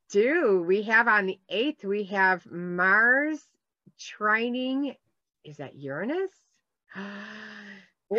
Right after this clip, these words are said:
Speaker 2: yeah. Oh, now that will be interesting.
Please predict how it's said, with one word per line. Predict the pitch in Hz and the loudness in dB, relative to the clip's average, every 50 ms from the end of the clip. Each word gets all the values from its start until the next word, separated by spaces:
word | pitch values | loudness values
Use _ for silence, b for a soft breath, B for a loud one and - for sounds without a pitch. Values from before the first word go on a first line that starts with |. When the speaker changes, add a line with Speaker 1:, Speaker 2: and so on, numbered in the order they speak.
| 254 240 | 2 2
Speaker 2:
yeah. | 185 156 156 156 165 180 175 - - | 2 2 2 2 2 0 -2 -2 0
Oh, | 180 190 170 | 0 2 2
now | 143 185 185 175 165 156 147 | 0 0 -2 0 0 0 0
that | 170 170 180 - | 0 0 0 0
will | - 180 | -2 0
be | 147 151 147 143 | 2 2 2 2
interesting. | 139 131 - 143 131 - - - 113 117 - - | 0 -2 -6 -8 -10 -10 -12 -10 -10 -10 -10 -10